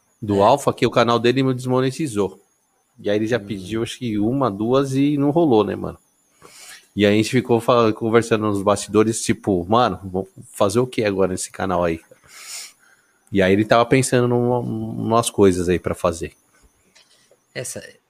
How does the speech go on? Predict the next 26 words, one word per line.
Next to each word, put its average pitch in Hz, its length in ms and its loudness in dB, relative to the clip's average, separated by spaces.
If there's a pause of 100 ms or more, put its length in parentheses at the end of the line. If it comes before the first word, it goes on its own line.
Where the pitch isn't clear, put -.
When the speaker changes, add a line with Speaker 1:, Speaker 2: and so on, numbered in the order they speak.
(160)
Speaker 2:
é 127 100 -8
que 165 360 -6 (520)
é 123 140 -2
genérico 123 460 -2
o - 40 -16
canal 101 240 -2
dele? 131 260 -2
Tipo, - 180 -12
é, 92 180 -8 (180)
é 95 60 -14
os 98 100 -14
cortes 101 280 -8
mais 90 140 -14
genéricos? 110 600 -10 (140)
Speaker 1:
Eu 101 180 6
acho 107 260 4
que - 140 2
é 113 60 4
mais 110 300 2
a 117 60 6
galera 110 280 4
do 117 120 -2
funk. 90 560 -6 (760)
Speaker 2:
Mais 117 180 -4
do 101 60 -10
funk? 147 580 -6